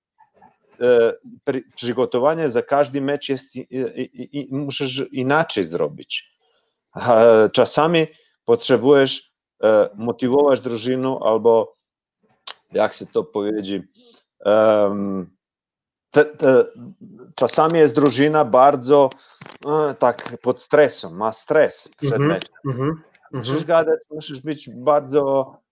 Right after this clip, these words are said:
Speaker 1: bardzo spokojny przed meczem. Czasami jest drużyna, e, ma-, słuchasz to i wi-, widzisz to, że czujesz to, że drużyna jest spokojna.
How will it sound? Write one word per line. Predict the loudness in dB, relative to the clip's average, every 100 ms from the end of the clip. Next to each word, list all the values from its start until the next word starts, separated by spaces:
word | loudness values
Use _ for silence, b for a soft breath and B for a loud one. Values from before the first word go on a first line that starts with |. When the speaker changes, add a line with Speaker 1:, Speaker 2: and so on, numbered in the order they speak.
| _
Speaker 1:
bardzo | -2 -2 -6
spokojny | -10 -10 -4 2 2 2 -8
przed | -14 -14
meczem. | -14 -14 -16 -18 -20 _ _ _ _ _ -6
Czasami | -2 0 0
jest | -2 -2
drużyna, | -6 -4 -4 -2 -2 -4 _ _ -20 -6
e, | -2 0 0 -4 _ _ _ -20 -20 _ -20 _
ma-, | -14 -14 -14 -20
słuchasz | -6 -2 0 0 0
to | 2 2
i | 2
wi-, | -2 -4 -2
widzisz | -2 -2 -4 -2
to, | 0 2
że | 2 2 0
czujesz | -2 2 4 4 2
to, | 0 0
że | 0 -2
drużyna | -4 -4 -2 0
jest | 0 0 -4 _ _ _
spokojna. | -10 -2 0 4 6 4 2 -8